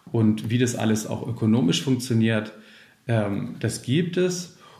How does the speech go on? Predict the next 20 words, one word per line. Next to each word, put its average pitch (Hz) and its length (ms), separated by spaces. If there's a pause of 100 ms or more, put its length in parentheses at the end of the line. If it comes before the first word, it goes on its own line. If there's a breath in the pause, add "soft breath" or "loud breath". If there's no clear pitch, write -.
(200 loud breath)
und, 113 680
äh, 104 500 (580)
jetzt 117 400
ist 123 100
es 120 140
einfach 117 260
an 107 120
der 101 160
Zeit, 117 420 (200)
dieses 107 260
Wissen 123 260
zu 117 140
multiplizieren. 107 920
Also 104 220
wir 107 100
brauchen 104 400
mehr 147 560 (360 loud breath)
dieser, 113 800
äh, 98 240
Leuchtturmprojekte 113 1160